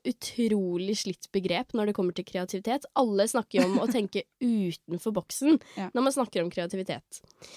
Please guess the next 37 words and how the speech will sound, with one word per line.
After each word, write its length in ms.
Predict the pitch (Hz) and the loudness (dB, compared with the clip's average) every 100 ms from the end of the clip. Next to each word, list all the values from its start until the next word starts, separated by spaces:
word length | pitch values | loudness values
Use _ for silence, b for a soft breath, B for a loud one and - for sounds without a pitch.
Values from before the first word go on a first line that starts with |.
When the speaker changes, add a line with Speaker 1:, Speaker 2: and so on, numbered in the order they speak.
| B B B | B B B
Speaker 1:
Eh, 400 | - 285 285 294 - _ - | 2 4 6 6 2 _ 2
<clears throat> 240 | 320 311 | 6 6
og 80 | 294 | 4
vi 100 | 294 | 4
har 140 | 302 262 | 6 6
jo 80 | 330 | 6
lært 280 | 247 240 247 | 6 4 0
litt 340 | 240 - - | -2 -4 -2
om 140 | 247 233 | 2 4
hva 100 | 202 | 4
det 100 | 196 | 2
handler 340 | 214 180 170 233 | 2 0 2 4
om, 100 | 466 349 - _ | 4 2 -6 _
eh, 340 | - 285 277 | 2 6 6
å 180 | 269 285 285 | 6 4 2
komme 420 | - 277 208 196 | 4 4 4 0
på 160 | - 233 | 0 2
nye 280 | 240 185 185 | 2 2 0
ideer, 500 | 190 170 175 220 226 | 0 0 0 0 -2
eh, 460 | - 226 214 208 202 202 202 202 | -4 0 0 0 -2 -2 -4 -6
på 200 | - 226 | -6 -4
en 60 | |
måte 280 | 208 190 208 | -4 -4 -8
tenke 400 | - 247 202 - - | -2 0 0 -2 2
annerledes, 680 | 262 220 180 160 175 247 | 2 4 0 -2 -2 -2
noe 140 | 247 220 | 0 2
nytt. 480 | 247 440 - - - | 4 2 0 -20 -14
Speaker 2:
Mm. 280 | - 277 214 | 0 2 2
Speaker 1:
Eh, 240 | 220 262 269 | 4 6 6
og 160 | 269 | 4
det 100 | 247 | 6
er 180 | 370 262 | 8 10
jo 200 | 196 214 | 8 4
å 260 | 214 _ 269 | 0 _ -4
tenke 360 | 294 226 226 220 | 0 0 0 -2
utenfor 640 | 262 214 175 - 170 208 | -2 -4 -4 -8 -8 -6
boksen. 380 | 180 - - 180 | -8 -8 -6 -8